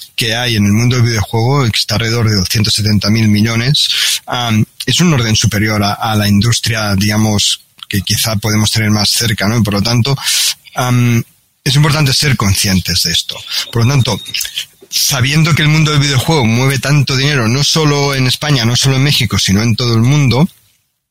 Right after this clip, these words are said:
los eSports es una subindustria derivada de todo esto, ¿no? Porque al final venimos de este mundo, es decir, sin el videojuego esto no existiría. Ah, partimos de cero y por lo tanto esto está escalando de una forma muy rápida, ¿vale? A-,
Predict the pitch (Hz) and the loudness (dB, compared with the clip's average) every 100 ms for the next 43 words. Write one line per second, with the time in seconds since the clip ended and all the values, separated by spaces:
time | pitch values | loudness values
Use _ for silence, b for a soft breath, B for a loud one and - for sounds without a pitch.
0 | - B B B - _ 165 139 123 123 | -8 B B B -12 _ 0 2 2 0
1 | 165 156 - 165 165 - 131 110 101 - | 0 0 -2 0 0 0 0 0 0 2
2 | 180 156 147 151 - 147 131 110 110 123 | 2 2 2 0 0 0 0 0 -2 -2
3 | 139 131 135 135 147 - 156 139 151 113 | -2 -2 0 0 -2 0 0 2 2 0
4 | 104 107 113 123 127 120 - 135 131 - | 0 0 0 0 0 0 -2 -8 -12 -4
5 | 135 117 113 104 139 147 110 101 - - | 2 4 4 2 2 2 2 0 -2 -4
6 | 113 104 110 - 120 135 135 147 233 _ | -4 -2 -4 0 2 2 2 2 0 _
7 | 131 107 107 - 104 104 107 110 101 - | -6 -2 0 0 0 2 2 0 -4 -2
8 | 139 110 92 - - _ - 117 117 113 | -2 0 -4 -6 -20 _ -6 -2 0 0
9 | - 120 - 123 151 185 - B B B | 0 -2 0 0 2 0 -2 B B B
10 | B B B _ _ - 135 123 120 117 | B B B _ _ -8 -4 -2 -2 -2
11 | 110 110 - _ _ _ - - - - | -2 -4 -8 _ _ _ -20 -6 -2 -2
12 | 147 151 151 143 135 156 160 165 117 110 | 0 2 2 0 0 0 2 2 2 2
13 | 104 113 123 131 - - 120 - - 120 | 0 0 0 0 -2 -2 -2 -2 -2 -2
14 | 135 135 135 113 - 120 123 123 120 117 | 0 0 0 0 0 0 2 2 0 0
15 | 131 143 147 110 104 143 - | 0 0 2 2 2 -2 -6